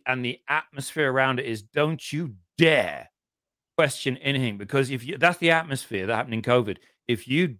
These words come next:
dare to ask a question, then you're one of them, <clears throat> whatever one of them is at that time. Now, when covid came along, we, uh,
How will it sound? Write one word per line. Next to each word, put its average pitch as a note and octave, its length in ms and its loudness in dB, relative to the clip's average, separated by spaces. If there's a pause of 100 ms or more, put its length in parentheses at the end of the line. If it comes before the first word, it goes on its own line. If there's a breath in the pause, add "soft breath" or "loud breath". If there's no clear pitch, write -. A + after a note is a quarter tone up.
dare A#2 460 2 (460)
to C#3+ 180 2
ask D#3 300 0
a D3+ 40 -8
question, F#3 640 0 (460)
then D3 200 4
you're D3 240 4
one D3 200 4
of B2+ 180 2
them, A#2 460 2 (320)
<clears throat> F3+ 120 4
whatever C#3 280 4
one B2+ 160 4
of A#2 120 0
them B2 180 4
is A#2+ 160 2
at B2+ 120 0
that A#2 220 0
time. B2 300 0
Now, B2+ 220 -2 (380)
when E3+ 180 0
covid E3+ 420 0
came C3 280 0
along, A2 420 0
we, B2 480 -4 (320)
uh, A#2 80 -4